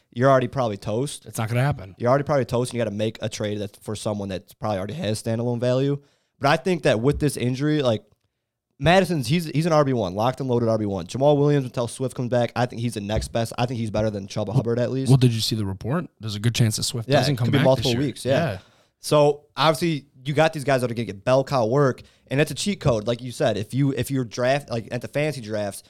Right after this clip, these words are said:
Speaker 1: if you, if you got your handcuff and you still see there's valuable handcuffs out there, like Madison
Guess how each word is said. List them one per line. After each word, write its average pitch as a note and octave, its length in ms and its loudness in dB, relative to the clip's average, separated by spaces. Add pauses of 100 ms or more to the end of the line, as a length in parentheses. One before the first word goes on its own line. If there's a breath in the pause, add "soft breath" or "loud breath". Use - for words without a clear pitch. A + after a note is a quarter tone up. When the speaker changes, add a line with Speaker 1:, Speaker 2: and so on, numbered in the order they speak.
(180 soft breath)
Speaker 1:
if A2 140 -14
you, D3 100 -2 (140)
if B2+ 140 -4
you D#3+ 100 -6
got D3 160 0
your C#3+ 140 -2
handcuff A#2+ 420 -4
and B2 60 -10
you B2 80 -6
still C3+ 180 -8
see C3+ 160 -8
there's A#2 160 -6
valuable A2 400 -6
handcuffs A#2+ 380 -8
out G2+ 100 -6
there, G2+ 80 -8
like G2 160 -8
Madison G#2+ 680 -6